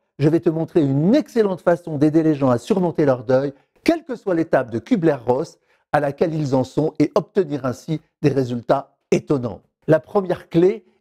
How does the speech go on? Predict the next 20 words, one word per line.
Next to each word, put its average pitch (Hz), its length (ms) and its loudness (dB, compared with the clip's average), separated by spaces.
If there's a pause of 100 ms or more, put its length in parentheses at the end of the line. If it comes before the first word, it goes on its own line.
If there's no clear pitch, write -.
est 185 80 2
donc 160 320 -6
que 156 100 -4
lorsque 170 760 0
quelqu'un 156 360 0
décède 127 480 0
ou 120 60 -4
quelle 226 220 2
que 202 80 -6
soit 185 180 -6
la 147 120 0
perte, 143 300 -2 (220)
le 147 80 2
profond 247 480 -2
sentiment 196 600 0
de 135 140 -2
perte 175 380 -2
et 127 60 -8
de 131 120 0
manque 190 560 -2